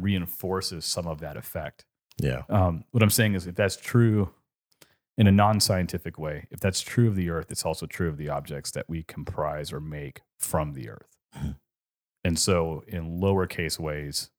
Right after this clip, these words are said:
Speaker 1: it's, there's an orbit, there's an
Speaker 2: Mm-hmm.
Speaker 1: atmosphere, and, um, and there's a gravity, or there's a, like, a, a, a spatial vacuum or not. And we're always messing with this. And the only issue is scale.
Speaker 2: Yeah.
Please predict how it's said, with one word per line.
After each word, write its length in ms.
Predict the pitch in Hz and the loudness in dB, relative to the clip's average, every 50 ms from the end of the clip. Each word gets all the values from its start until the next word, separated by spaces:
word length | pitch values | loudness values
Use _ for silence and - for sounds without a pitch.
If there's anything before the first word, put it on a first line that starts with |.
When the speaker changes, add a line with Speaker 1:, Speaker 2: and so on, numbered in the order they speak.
| _ _ _ | _ _ _
Speaker 1:
it's, 420 | - 90 85 - - - - - _ _ _ _ _ _ _ - _ _ _ _ _ _ _ | -2 0 2 2 0 0 -2 -6 _ _ _ _ _ _ _ -20 _ _ _ _ _ _ _
there's 220 | 104 92 85 78 | 4 4 4 2
an 100 | 87 78 - | -2 -6 -4
orbit, 400 | 87 87 85 80 78 78 76 - _ - _ _ - | -2 -2 -2 -2 -4 -8 -10 -12 _ -20 _ _ 0
there's 140 | 92 87 85 | 0 0 0
an 80 | 87 | -2
Speaker 2:
Mm-hmm. 100 | 65 80 | -2 -2
Speaker 1:
atmosphere, 580 | 90 - 76 78 - - 78 76 76 76 76 - _ _ _ | -4 -4 -4 -8 -8 -8 -8 -8 -8 -10 -12 -16 _ _ _
and, 280 | - 98 87 85 82 78 | -2 0 2 2 2 0
um, 360 | 78 76 78 76 76 73 78 - _ _ _ _ _ _ _ _ _ _ _ _ | 0 -2 -2 -2 -4 -8 -12 -16 _ _ _ _ _ _ _ _ _ _ _ _
and 140 | 98 98 90 | 4 6 6
there's 160 | 87 85 85 | 6 4 2
a 60 | 90 | -2
gravity, 520 | 82 - 85 80 82 82 85 82 80 78 - _ _ | -2 0 0 0 0 -2 -4 -6 -6 -8 -10 _ _
or 100 | 104 98 | 4 4
there's 120 | 95 85 | 4 4
a, 60 | 90 85 | 0 -4
like, 160 | 76 82 - | -4 -6 -6
a, 120 | 80 87 - _ | -8 -8 -8 _
a, 320 | 95 87 82 76 - - - - | -6 -4 -4 -6 -10 -16 -12 -8
a 60 | - | -4
spatial 380 | - - - 98 90 - - 82 | -4 0 2 2 2 2 0 -6
vacuum 640 | 76 80 78 78 82 - - 85 80 78 80 78 - _ _ _ _ | -4 -4 -4 -4 -4 -6 -8 -8 -8 -8 -10 -12 -16 _ _ _ _
or 140 | 95 87 85 | -2 -2 0
not. 420 | 80 80 80 78 78 76 - - - _ _ | -2 -4 -4 -6 -8 -10 -12 -14 -18 _ _
And 140 | - 104 107 | 2 4 4
we're 160 | 98 98 92 - _ _ _ _ | 4 4 0 -2 _ _ _ _
always 480 | - 107 101 101 98 98 98 92 85 - | 0 2 2 4 4 4 2 2 0 0
messing 420 | 87 82 82 80 - 87 82 80 | -2 -4 -4 -4 -6 -6 -6 -8
with 160 | 76 76 - - | -8 -10 -10 -8
this. 240 | 82 80 78 - | -8 -8 -8 -8
And 120 | - 85 87 | -6 -4 0
the 120 | 95 95 | 2 4
only 320 | 104 113 123 123 117 104 95 | 6 6 8 6 6 4 2
issue 240 | 92 - - 90 | 0 -2 -4 -6
is 100 | 80 73 | -6 -4
scale. 440 | - - - 80 73 76 76 73 - _ _ _ _ _ _ _ _ _ - | -4 -4 -2 -2 -4 -4 -8 -12 -16 _ _ _ _ _ _ _ _ _ -4
Speaker 2:
Yeah. 200 | - - - | -4 -4 -4